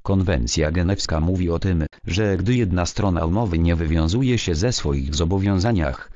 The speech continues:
to wówczas druga strona jest zwolniona ze swoich,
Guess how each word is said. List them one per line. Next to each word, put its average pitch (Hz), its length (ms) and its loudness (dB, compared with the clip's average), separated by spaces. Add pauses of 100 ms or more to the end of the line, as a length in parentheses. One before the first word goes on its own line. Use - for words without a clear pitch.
(120)
to 80 160 0
wówczas 113 520 0
druga 71 320 0
strona 90 380 -2
jest 71 300 -4
zwolniona 90 560 0
ze 82 180 0
swoich, - 460 -4